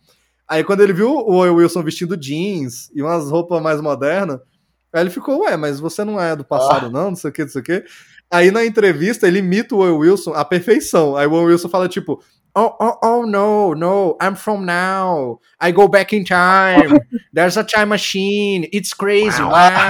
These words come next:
Speaker 1: wow." <laughs>
Speaker 2: Logo,
Speaker 1: Véi.
Speaker 2: é um dos melhores.
Speaker 1: É muito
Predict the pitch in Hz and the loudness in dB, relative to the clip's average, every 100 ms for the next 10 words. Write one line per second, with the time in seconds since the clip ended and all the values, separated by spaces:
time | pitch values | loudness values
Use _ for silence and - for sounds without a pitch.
0 | 190 156 147 - 370 453 - 494 - - | 0 -4 -8 -6 -2 -2 0 2 6 6
1 | - - - 466 - 269 453 175 160 147 | 4 0 4 4 4 4 2 2 2 4
2 | 160 160 190 180 165 180 - 127 139 156 | 6 6 6 6 6 4 0 0 0 2
3 | 147 127 - 165 131 113 135 190 185 | 0 -2 -6 -14 -8 -6 0 2 4